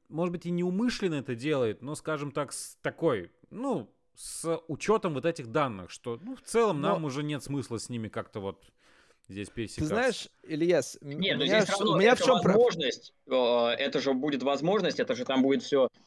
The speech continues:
Speaker 3: эм, э, отслеживаться,
Speaker 1: Вот.
Speaker 3: телеканалами, и
Speaker 1: Вот, да,
Speaker 3: вот
Speaker 1: я и
Speaker 3: здесь, э,
Speaker 1: хочу
Speaker 3: возможно,
Speaker 1: сказать.
Speaker 3: как раз хотят посмотреть в семнадцать ноль ноль, когда гонка Формулы один будет в своём разгаре, и когда высока вероятность того,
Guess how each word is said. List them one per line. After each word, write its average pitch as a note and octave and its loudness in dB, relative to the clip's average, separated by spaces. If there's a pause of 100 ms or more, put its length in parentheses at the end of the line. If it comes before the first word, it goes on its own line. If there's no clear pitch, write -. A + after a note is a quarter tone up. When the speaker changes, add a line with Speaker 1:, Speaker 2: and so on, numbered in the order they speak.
(220)
Speaker 3:
эм, A2 0
э, G#2+ 0
отслеживаться, A#2 0 (340)
Speaker 1:
Вот. C3 2
Speaker 3:
телеканалами, C#3 0
и B2+ 0
Speaker 1:
Вот, G2+ -10
да, A#2+ 2
Speaker 3:
вот G2 -4
Speaker 1:
я C#3 2
и C#3 0
Speaker 3:
здесь, - -4
э, E3 4
Speaker 1:
хочу C3+ 2
Speaker 3:
возможно, E3+ 4
Speaker 1:
сказать. - 2
Speaker 3:
как C#3 0
раз D3+ -2
хотят D3 -2
посмотреть D#3+ 0
в - -12
семнадцать C#3 0
ноль E3 4
ноль, B2 4 (200)
когда C#3 0
гонка D#3+ 0
Формулы C#3+ 2
один A#2+ 2
будет C3+ -2
в - -14
своём C3+ 2
разгаре, A#2+ 2
и A2+ -4
когда C3+ 0
высока D#3 -2
вероятность F3 0
того, D3 2